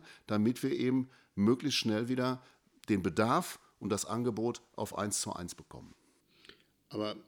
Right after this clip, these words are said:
Speaker 2: eins können wir der neuen Schulentwicklungsplanung auch entnehmen. Und das ist, glaube ich, wirklich sehr wichtig. Wir müssen,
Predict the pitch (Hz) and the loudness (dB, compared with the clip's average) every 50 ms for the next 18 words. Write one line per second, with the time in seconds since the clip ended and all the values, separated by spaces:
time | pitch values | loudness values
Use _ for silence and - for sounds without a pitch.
0 | _ _ _ _ - - 107 131 175 190 - - - - - _ _ - - 175 | _ _ _ _ -10 -6 -4 -4 -4 -4 -6 -8 -10 -10 -12 _ _ -6 -6 -6
1 | 135 135 123 123 120 113 117 110 110 110 113 123 123 117 - - 135 123 120 107 | -4 -2 -2 -2 -2 -2 -2 -2 -2 -2 -4 -4 -6 -8 -6 -4 -4 -4 -4 -4
2 | - 143 - - - 113 - - - 110 110 113 107 - 90 101 107 110 87 82 | -6 -10 -12 -10 -12 -12 -10 -10 -10 -8 -8 -8 -8 -6 -8 -6 -6 -6 -8 -8
3 | 76 76 80 78 - 82 85 90 92 90 - - 101 - - - - - - 113 | -10 -10 -12 -10 -10 -12 -16 -14 -16 -14 -10 -10 -12 -12 -12 -16 -16 -12 -8 -8
4 | 107 110 120 - - _ _ _ _ _ - 98 95 113 143 151 - 135 110 - | -8 -8 -10 -12 -14 _ _ _ _ _ -18 -10 -4 -4 -4 -4 -4 -8 -8 -6
5 | - 107 110 123 131 107 110 123 120 - - 185 175 175 - - _ - - - | -2 2 4 4 4 2 -2 -6 -6 -4 0 0 0 0 -2 -10 _ -20 -20 -20
6 | - - - - - - - _ _ _ _ _ _ _ _ - - 117 113 131 | -20 -20 -20 -20 -20 -20 -20 _ _ _ _ _ _ _ _ 0 2 2 4 4
7 | 185 202 202 220 208 208 208 226 - | 2 2 2 -2 -2 -4 -4 -6 -8